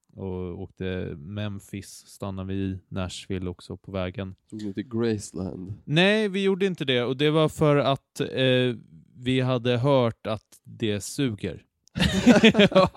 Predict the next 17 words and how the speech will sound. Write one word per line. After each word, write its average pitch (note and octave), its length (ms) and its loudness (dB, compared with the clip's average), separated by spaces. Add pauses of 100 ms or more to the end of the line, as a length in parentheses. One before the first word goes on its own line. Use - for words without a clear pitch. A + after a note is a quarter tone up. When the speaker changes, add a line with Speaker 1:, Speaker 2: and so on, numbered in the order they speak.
(160)
Speaker 1:
Av C3 200 0
Speaker 2:
Man G3+ 460 -4
Speaker 1:
alla A#2+ 200 2
Speaker 2:
får C3 80 2
Speaker 1:
som C3 100 0
Speaker 2:
ju A#2+ 40 0
Speaker 1:
varit A#2 140 2
Speaker 2:
inte A#2+ 120 0
Speaker 1:
där. A#2+ 100 0
Speaker 2:
gå B2+ 200 2
överallt, G#2 720 -2
tror - 140 -8
jag G2 60 -8
heller. - 200 -6
Speaker 1:
Nej, C#3 440 0 (160)
och B2 200 -2
att A#2+ 200 -6